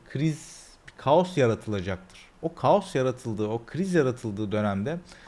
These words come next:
Nasdaq, e, A B D piyasaları, belki metaller düşmeye başlayacak ve kripto da buna eşlik edecek ve yeterince yükseliş yapmamış durumda şu an. Beni bunlar geriyor.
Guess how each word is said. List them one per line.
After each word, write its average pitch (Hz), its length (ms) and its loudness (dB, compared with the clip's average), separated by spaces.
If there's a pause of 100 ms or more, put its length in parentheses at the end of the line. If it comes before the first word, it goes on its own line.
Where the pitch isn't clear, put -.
(200)
Nasdaq, 143 440 6 (420)
e, - 220 -10 (160)
A 143 200 4
B 151 100 4
D 160 80 2
piyasaları, 113 580 -4
belki 117 280 -4
metaller 120 600 -2
düşmeye 131 400 -2
başlayacak 127 540 -2 (200)
ve 127 100 -8
kripto 214 440 0
da 196 140 6
buna 147 160 2
eşlik - 340 -4
edecek 139 440 -6
ve 185 100 -2
yeterince 175 420 0
yükseliş 160 480 -4
yapmamış 117 600 -2
durumda 98 340 -12
şu - 160 -14
an. - 80 -14 (800)
Beni 175 240 2
bunlar 170 300 4
geriyor. 117 480 4